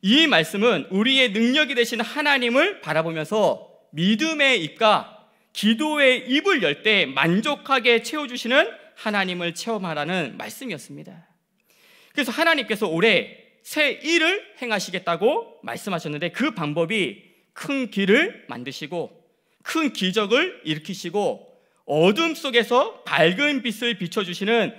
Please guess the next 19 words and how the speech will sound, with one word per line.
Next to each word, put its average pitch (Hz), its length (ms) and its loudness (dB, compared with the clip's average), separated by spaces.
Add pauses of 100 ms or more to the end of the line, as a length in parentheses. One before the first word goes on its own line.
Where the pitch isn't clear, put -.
(240)
그 240 300 2
하나님께서 226 1080 0 (300)
우리, 151 280 -2
우리와 175 720 0 (180)
말씀으로 170 1040 -2
함께 151 840 -4
해주신다는 233 640 -6
것입니다. 156 520 -20 (1300)
어, 123 100 -16
저는, 190 480 -2 (720)
어, 113 160 -20
해외에 226 600 2
나가는 160 340 0
렘넌트들에게 151 920 -2
꼭 - 200 -6
팀 339 220 -8
사역하는 247 680 -4
것이 165 200 -8
있었습니다. 131 500 -14